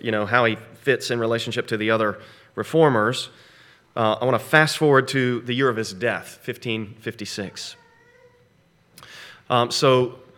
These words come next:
that spring, what happened is he had been arrested in fifteen fifty-three. Okay, so three years earlier, he was arrested.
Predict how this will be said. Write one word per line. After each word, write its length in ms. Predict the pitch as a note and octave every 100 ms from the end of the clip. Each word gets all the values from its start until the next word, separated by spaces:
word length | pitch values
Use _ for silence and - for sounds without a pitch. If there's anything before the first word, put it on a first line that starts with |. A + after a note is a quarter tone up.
| _ -
that 220 | C#3+ -
spring, 560 | - F3+ F3+ B2+ B2+ C3
what 140 | D3
happened 560 | C#3 E3 E3+ B2 A2+ B2
is 420 | C3 B2 A2+ - - -
he 160 | - E3+
had 140 | E3
been 240 | C#3+ D3 C#3 -
arrested 540 | C3 C#3+ D#3 - B2+
in 100 | A2+
fifteen 440 | A#2 C#3+ - D3 B2
fifty-three. 760 | C#3+ - A#2 - C3+ B2 G2+ - -
Okay, 180 | A#2+ A#2+
so 140 | A#2 B2
three 360 | - F3+ G3
years 480 | F3+ D#3+ F#3+ E3+ A#2+
earlier, 480 | - D#3 C#3 G#2+ G#2+ - -
he 100 | D3
was 120 | C#3 B2
arrested. 440 | B2+ C3 - G2+